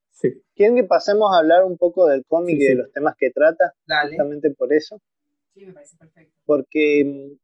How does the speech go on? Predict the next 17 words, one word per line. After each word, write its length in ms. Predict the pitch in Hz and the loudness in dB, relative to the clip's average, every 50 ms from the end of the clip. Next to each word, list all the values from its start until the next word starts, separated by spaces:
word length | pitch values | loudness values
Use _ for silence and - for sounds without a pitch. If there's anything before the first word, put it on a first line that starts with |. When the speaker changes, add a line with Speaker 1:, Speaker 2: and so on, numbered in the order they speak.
| _ _ _ | _ _ _
Speaker 2:
eh, 380 | - 165 151 147 147 143 156 - | -2 0 0 0 0 -2 -2 -2
ese 300 | - 202 196 - 226 220 208 | -2 -2 -2 -2 -2 -2 -2
fue, 380 | - 214 214 214 214 214 214 208 - | 0 0 0 2 2 2 0 -2 -2
ese 280 | 185 175 - - 208 | -2 -2 -2 -2 -2
fue 220 | 190 - 202 196 185 | 0 0 0 0 0
como 240 | 202 196 190 180 | 0 0 0 0
el 160 | 160 151 139 - | 0 0 0 -2
pie, 380 | _ 202 196 202 190 165 - - | _ 0 2 2 2 2 0 -2
porque 240 | 156 147 143 - | -6 -6 -6 -8
en 80 | 147 139 | -10 -4
realidad 380 | 139 139 139 143 156 175 - - _ | -2 0 0 2 2 2 2 0 _
todo 260 | - 214 226 233 233 | 0 0 2 2 2
el 180 | 226 226 208 - | 2 2 2 2
cómic 380 | - 220 233 226 220 220 214 - - - _ _ | 2 0 0 0 0 -2 -6 -6 -10 -18 _ _
gira 460 | _ - - - - 196 196 190 202 196 | _ -20 -14 -8 -6 -2 0 2 4 4
alrededor 800 | 190 175 165 165 160 160 160 165 170 180 190 190 196 190 180 165 | 4 2 2 0 2 2 4 4 4 4 4 6 4 4 4 4
de 320 | 165 170 180 185 185 190 | 4 2 2 0 -4 -10